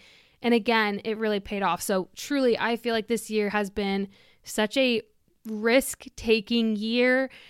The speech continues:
I am still in my risk-taking era. Who knows? Maybe it's on a little bit of a pause for the holiday season, and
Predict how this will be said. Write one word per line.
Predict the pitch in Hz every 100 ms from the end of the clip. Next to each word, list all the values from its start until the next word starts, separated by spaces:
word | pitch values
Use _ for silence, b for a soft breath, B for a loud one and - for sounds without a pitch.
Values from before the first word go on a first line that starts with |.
| B -
I | 214 214 214 202 - - -
am | 233 233
still | - 233 240
in | 262 240
my | 208
risk-taking | 208 220 233 - - 226 226 220
era. | 220 220 214
Who | 190 220
knows? | 214 214 220 226
Maybe | 214 226
it's | 214
on | 226
a | 220
little | 233 220
bit | 220
of | 208
a |
pause | - 214 220 233
for | -
the | 196
holiday | 226 220 220
season, | 214 226 208 220
and | 202